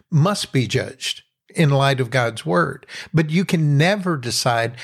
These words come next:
that a person is useless based on the way that you perceive that person's motives or circumstances. Basically, the way they appear to you. The Corinthians were rejecting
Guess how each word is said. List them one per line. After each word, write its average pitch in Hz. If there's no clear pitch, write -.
that 156
a 143
person 175
is 123
useless 139
based 147
on 151
the 143
way 135
that 139
you 160
perceive 143
that 135
person's 131
motives 139
or 160
circumstances. 127
Basically, 160
the 143
way 143
they 151
appear 147
to 127
you. 139
The 170
Corinthians 151
were 139
rejecting 123